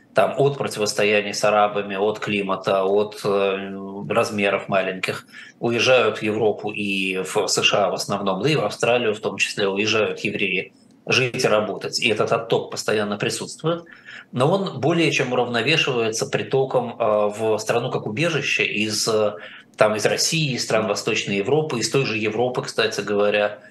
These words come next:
И вообще позиционирование страны как убежища для нации, которая терпела дискриминацию в течение многих веков от,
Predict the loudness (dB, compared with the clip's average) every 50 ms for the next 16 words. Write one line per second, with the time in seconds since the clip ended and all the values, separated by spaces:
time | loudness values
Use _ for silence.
0 | -20 -20 -20 -20 -4 0 2 2 4 4 2 2 2 0 -2 -2 -2 2 2 2
1 | 2 2 0 -2 -2 -2 -2 -4 -4 -4 -2 0 0 0 0 0 -2 -4 -6 -6
2 | -6 -6 -4 0 0 0 0 0 0 0 0 2 2 0 -2 -6 -12 _ _ _
3 | _ _ _ _ 0 4 4 4 4 4 4 2 2 2 -2 -4 -6 -6 -4 -4
4 | -2 0 0 2 2 2 2 0 -2 -2 -2 0 0 2 2 4 2 2 2 0
5 | -2 -4 -2 -2 -2 -2 -2 -2 -2 -2 -2 -4 -4 -6 -6 -6 -8 -6 -2 -2
6 | -2 0 0 -2 -2 0 -2 -2 -2 -2 -4 -4 -4 -4 -4 -4 -4 -6 -6 -6
7 | -6 -6 -4 -4 -6 -6